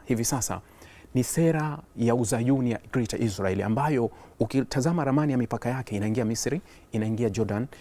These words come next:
inaenda mpaka Saudi Arabia, inaingia Syria, inaingia mpaka Iraq. Kuwa hiyo ndio ndoto ya Wazayuni, kuwa kuimiliki Israel katika eneo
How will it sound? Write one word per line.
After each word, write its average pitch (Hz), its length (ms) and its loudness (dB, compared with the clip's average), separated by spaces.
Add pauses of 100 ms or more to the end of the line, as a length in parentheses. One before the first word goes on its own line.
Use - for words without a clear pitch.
(200)
inaenda 117 280 0
mpaka 110 220 -4
Saudi 104 220 -2
Arabia, 101 480 -4
inaingia 110 400 -4
Syria, 104 420 -2 (260)
inaingia 110 320 0
mpaka 110 220 -4
Iraq. 98 300 -2 (460)
Kuwa 113 220 0 (140)
hiyo 160 340 4
ndio 139 220 4
ndoto 131 480 2 (340)
ya 110 120 4
Wazayuni, 110 420 4
kuwa - 180 2
kuimiliki 110 520 2
Israel 104 400 4
katika - 340 -2
eneo 107 380 2